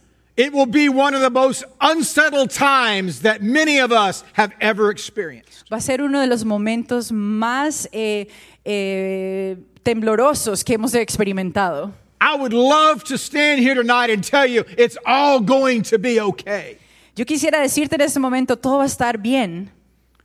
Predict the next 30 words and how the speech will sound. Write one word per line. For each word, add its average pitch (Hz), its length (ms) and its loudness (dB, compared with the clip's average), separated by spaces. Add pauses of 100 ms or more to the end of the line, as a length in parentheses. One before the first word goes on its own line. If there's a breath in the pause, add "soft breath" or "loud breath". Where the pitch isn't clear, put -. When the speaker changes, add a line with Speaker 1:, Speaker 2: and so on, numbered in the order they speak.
(140)
Speaker 1:
But 196 80 -6
the 196 80 0
last 247 460 2
thing 254 240 0
you 247 120 2
need 226 640 0
Speaker 2:
Pero 226 180 -6
lo 220 140 2
último 269 560 0
que 240 140 -2
tú 240 100 -4
necesitas 233 680 -4
Speaker 1:
from 214 140 0
a 214 80 4
pastor, 254 800 0 (160)
Speaker 2:
de 226 100 0
un 226 140 0
pastor, 240 640 -4
Speaker 1:
a 185 80 -6
preacher, 269 640 0 (240 loud breath)
Speaker 2:
un 226 100 -8
predicador, 226 680 -2 (220)
Speaker 1:
and 254 320 2 (120)
especially 247 840 0
a 208 80 -2
prophet, 214 500 0 (240 soft breath)
Speaker 2:
y 247 120 -2
especialmente 262 840 -2
un 240 140 -2
profeta 214 600 -2